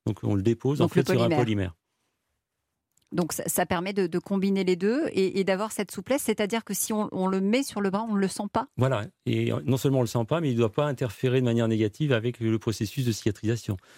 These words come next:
Speaker 1: Donc là, il s'agit vraiment de mettre une électronique, non pas sur la peau,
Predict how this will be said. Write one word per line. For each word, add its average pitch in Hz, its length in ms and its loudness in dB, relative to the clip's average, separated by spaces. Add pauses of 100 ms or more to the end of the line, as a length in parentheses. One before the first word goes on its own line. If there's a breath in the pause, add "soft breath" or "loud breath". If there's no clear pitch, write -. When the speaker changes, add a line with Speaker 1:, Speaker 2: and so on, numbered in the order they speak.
(140 soft breath)
Speaker 1:
Donc 135 140 0
là, 156 100 2
il 139 60 -4
s'agit 123 320 -2
vraiment 131 280 2
de 127 80 -2
mettre 120 240 2
une 117 80 4
électronique, 123 500 2
non 120 120 0
pas 113 180 0 (260 soft breath)
sur - 280 0
la 113 100 4
peau, 190 300 0